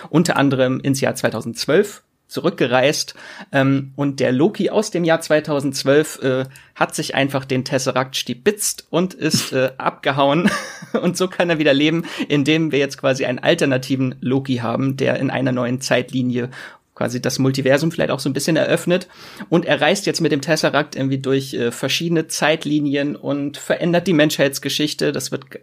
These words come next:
wahrscheinlich alles sehr witzig. Äh, aber es gibt dann auch eine neue Organisation, die eingeführt wird, und zwar die Time Variant Agency, eine Organisation, die über das Multiversum und alle Zeitlinien wacht, und die finden das nicht ganz so lustig, was Loki da macht.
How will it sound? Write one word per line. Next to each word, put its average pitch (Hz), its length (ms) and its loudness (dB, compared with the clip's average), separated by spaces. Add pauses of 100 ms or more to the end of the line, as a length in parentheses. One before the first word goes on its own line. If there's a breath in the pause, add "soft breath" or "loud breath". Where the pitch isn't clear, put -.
wahrscheinlich 139 440 -4
alles 135 220 -6
sehr 127 200 -4
witzig. 180 420 0 (380 loud breath)
Äh, 147 240 6 (540)
aber 175 300 4
es - 160 -2
gibt - 260 -4
dann 139 180 0
auch 143 160 -6
eine 135 220 0
neue 139 240 2
Organisation, 131 640 2
die 151 120 -2
eingeführt 165 500 -2
wird, 139 260 -2
und 135 140 -8
zwar 127 160 -4
die 131 180 -6
Time 151 360 -4
Variant 139 720 -2 (180)
Agency, 151 680 0
eine 135 180 0
Organisation, 139 640 0
die 135 60 0
über 139 100 0
das 135 160 0
Multiversum 151 560 2
und 156 80 -4
alle 160 160 0
Zeitlinien 156 560 0
wacht, 135 260 -2
und 131 160 -6
die 143 220 -4 (260 loud breath)
finden - 240 -2
das 143 140 0
nicht 135 160 -4
ganz 202 160 2
so 180 80 4
lustig, 170 360 0
was 147 160 -2
Loki 147 260 0
da 131 120 0
macht. 131 380 -2